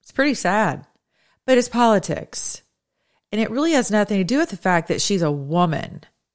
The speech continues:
So I won't go there. It's because she's a decent human being. That's why. And I'm not saying that Mister Perdue isn't a decent human being. That's not what I'm saying. I'm saying that some people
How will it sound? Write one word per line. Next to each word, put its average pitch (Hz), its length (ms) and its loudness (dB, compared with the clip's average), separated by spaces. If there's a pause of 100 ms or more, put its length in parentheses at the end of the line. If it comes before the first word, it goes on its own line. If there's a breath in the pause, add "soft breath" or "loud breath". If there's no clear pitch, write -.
(180)
So - 140 -2
I 214 80 4
won't 185 200 2
go 151 100 2
there. 104 320 -2 (500 loud breath)
It's 240 260 0
because 202 440 0
she's 196 220 0
a 147 80 2
decent 170 640 -2
human 147 380 -4
being. 147 580 -6 (1200)
That's 160 340 -2
why. - 380 -6 (960 soft breath)
And 247 200 2
I'm 320 120 2
not 311 220 4
saying 196 360 0
that 175 160 0
Mister 175 280 -2
Perdue 170 420 0
isn't 151 260 0
a 143 60 -2
decent 143 360 -4
human 143 260 -6
being. 151 220 -2
That's 127 180 -8
not 151 180 0
what 147 100 -8
I'm 139 80 -8
saying. 160 480 -2
I'm 175 180 -2
saying 185 280 -2
that - 120 -4
some 311 240 0
people 202 500 0